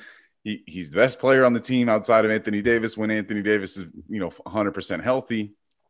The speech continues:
But there's a chance that LeBron lets Russ run point guard. And I, I do have to say that, like, if Russ is gonna be out there,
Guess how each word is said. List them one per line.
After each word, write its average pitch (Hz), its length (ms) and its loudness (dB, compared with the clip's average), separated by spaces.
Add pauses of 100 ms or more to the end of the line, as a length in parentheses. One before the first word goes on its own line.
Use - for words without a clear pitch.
(220)
But 127 380 4 (300)
there's 123 240 2
a 110 40 -4
chance 165 340 -2
that - 120 4
LeBron 117 500 2
lets 127 340 0
Russ 107 720 2 (580)
run 131 320 4
point 190 300 2
guard. - 240 -6 (160)
And 120 120 0
I, 120 220 4
I 113 140 2
do 180 180 -2
have 175 180 2
to 147 80 -6
say 170 300 0
that, 117 240 4
like, 107 320 0 (540)
if 117 200 -2
Russ 147 220 2
is 139 100 -4
gonna 131 200 2
be 110 260 -6
out 123 280 -2
there, 78 340 -2